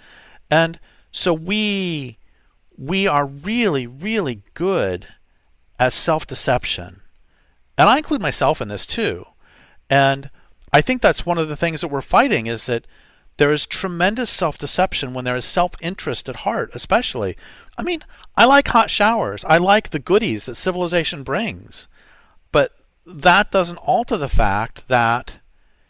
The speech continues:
those goodies, the creation of those goodies, they were created from materials from somewhere else that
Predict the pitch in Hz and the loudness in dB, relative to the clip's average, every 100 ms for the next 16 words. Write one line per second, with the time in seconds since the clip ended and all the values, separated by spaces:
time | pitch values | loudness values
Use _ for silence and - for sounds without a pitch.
0 | _ - 196 202 - - 233 170 120 139 | _ 0 2 2 0 -2 -2 -2 -4 -6
1 | - 143 156 175 214 - 185 170 165 - | -8 -8 -2 0 0 -6 -4 -4 -4 -2
2 | 214 202 110 110 123 - _ _ - - | -2 0 -2 -4 -10 -16 _ _ -4 2
3 | 202 233 - 190 208 214 - 135 135 - | 2 0 -4 0 0 0 -4 -8 -6 -6
4 | - 208 214 113 107 - - _ _ - | -6 -4 -2 -2 -4 -8 -16 _ _ 0
5 | 214 208 196 190 175 160 196 123 110 - | 2 2 -2 -2 -2 0 2 0 -2 -8
6 | - - _ _ _ _ _ _ - 135 | -10 -12 _ _ _ _ _ _ 2 4
7 | 139 147 - | 4 0 -10